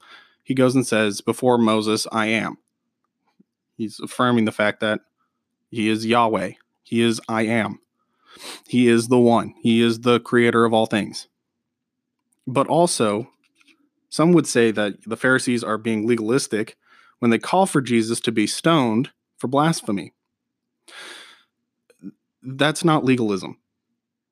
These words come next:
That, that isn't legalism. Actually, the Pharisees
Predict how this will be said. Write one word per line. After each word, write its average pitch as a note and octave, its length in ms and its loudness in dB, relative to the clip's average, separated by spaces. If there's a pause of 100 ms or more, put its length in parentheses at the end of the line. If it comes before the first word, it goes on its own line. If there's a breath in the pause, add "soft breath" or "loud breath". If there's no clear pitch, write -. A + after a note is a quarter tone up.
(200)
That, B2+ 560 -4
that A#2+ 180 2
isn't B2 320 0
legalism. G#2 500 -2
Actually, B2 440 0
the G#2+ 80 0
Pharisees A#2+ 920 0